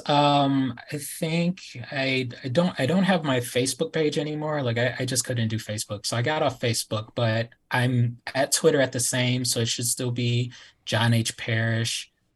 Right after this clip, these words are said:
Um, I have the same website. So, uh, secrets and shadows dot net. Um, I did start an Instagram,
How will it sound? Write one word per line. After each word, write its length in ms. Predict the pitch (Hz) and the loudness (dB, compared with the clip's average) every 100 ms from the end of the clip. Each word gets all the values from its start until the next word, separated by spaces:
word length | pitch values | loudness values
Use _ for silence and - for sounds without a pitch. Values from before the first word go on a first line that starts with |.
| _ | _
Um, 640 | 120 117 113 110 110 107 117 _ _ _ _ _ _ - | -2 2 2 0 -2 -4 -8 _ _ _ _ _ _ 0
I 60 | |
have 200 | 120 127 | 2 2
the 100 | 123 | 2
same 260 | 120 127 131 | 2 2 2
website. 520 | 123 120 113 117 117 | 2 2 2 0 0
So, 120 | - 110 - - | -2 -2 -4 -6
uh, 220 | 110 110 | -6 -4
secrets 540 | - - 120 117 120 120 | -4 -2 -4 -2 -2 0
and 100 | 117 | 0
shadows 380 | 123 123 117 | 0 0 0
dot 240 | 117 110 113 | -2 -4 -2
net. 400 | 131 143 143 - _ _ _ _ - | -2 2 2 0 _ _ _ _ 0
Um, 240 | 117 117 117 | 2 2 2
I 60 | |
did 180 | 120 156 | 2 2
start 320 | - - 175 | 2 4 4
an 180 | 147 120 | 4 0
Instagram, 960 | 131 135 - 123 117 113 113 113 113 | -4 -2 -2 -2 0 0 0 0 -2